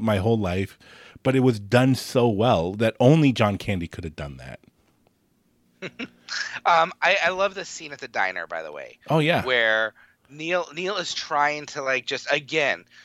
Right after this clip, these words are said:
Speaker 2: trying to just politely say, "I think we got as far as we can go. You know, I, I appreciate your help, but I'm gonna go my own way. I think we need to go each other's way."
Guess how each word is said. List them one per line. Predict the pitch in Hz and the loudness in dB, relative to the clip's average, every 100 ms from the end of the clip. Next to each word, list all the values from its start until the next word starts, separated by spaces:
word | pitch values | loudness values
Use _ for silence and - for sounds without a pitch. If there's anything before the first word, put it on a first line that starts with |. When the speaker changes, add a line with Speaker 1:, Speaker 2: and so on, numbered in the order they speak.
| _ - | _ -14
Speaker 2:
trying | - 160 175 185 | -4 2 2 0
to | 156 | -6
just | 151 139 - | -12 -12 -12
politely | 143 123 123 135 123 123 | -14 -4 -2 -2 -6 -12
say, | - 131 110 104 104 104 _ - _ | -8 -2 0 0 -4 -6 _ -20 _
"I | - | -16
think | - 190 | -10 -10
we | 170 | 0
got | 165 | 2
as | 156 - | 2 -2
far | 131 135 | -2 -2
as | 117 | -4
we | 123 | -10
can | - 120 | -14 -8
go. | 113 107 107 110 107 110 - - - _ 120 | 0 2 2 0 -2 -6 -14 -20 -20 _ -8
You | 113 | -2
know, | 110 110 107 107 - | 0 0 0 -2 2
I, | 107 117 113 - _ _ - | 2 2 -2 -6 _ _ -4
I | 107 | 0
appreciate | 113 - 170 156 160 123 | 0 -2 -10 -8 -8 -6
your | 120 | -6
help, | 117 113 113 | -2 -4 -4
but | |
I'm | 110 | -8
gonna | 147 151 | -8 -8
go | 143 | -6
my | 131 120 | -2 -2
own | 110 113 | -2 -4
way. | 107 104 101 | -2 0 0
I | 113 | -2
think | 143 127 | -8 -14
we | 135 | -12
need | 123 113 | -12 -12
to | 117 | -4
go | 113 110 | -2 0
each | - | 0
other's | 113 104 101 104 | -2 -2 -4 -2
way." | 98 95 95 | 0 0 -2